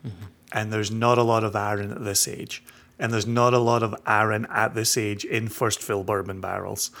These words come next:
Speaker 2: And we are incredibly proud that we have a direct relationship with this distillery.
Speaker 1: Mm-hmm.
Speaker 2: We're one of only a few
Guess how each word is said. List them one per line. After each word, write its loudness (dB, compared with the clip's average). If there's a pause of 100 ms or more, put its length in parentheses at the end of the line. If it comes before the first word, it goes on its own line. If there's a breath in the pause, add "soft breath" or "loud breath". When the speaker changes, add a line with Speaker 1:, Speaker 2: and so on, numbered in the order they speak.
(360 loud breath)
Speaker 2:
And -2
we 6
are 4
incredibly 0
proud -2 (540 loud breath)
that 2
we 2
have 0
a 0
direct 2
relationship -6 (180)
with -6
this -2
distillery. -4
Speaker 1:
Mm-hmm. -10 (140)
Speaker 2:
We're 4
one 6
of 2
only 2
a -2
few 0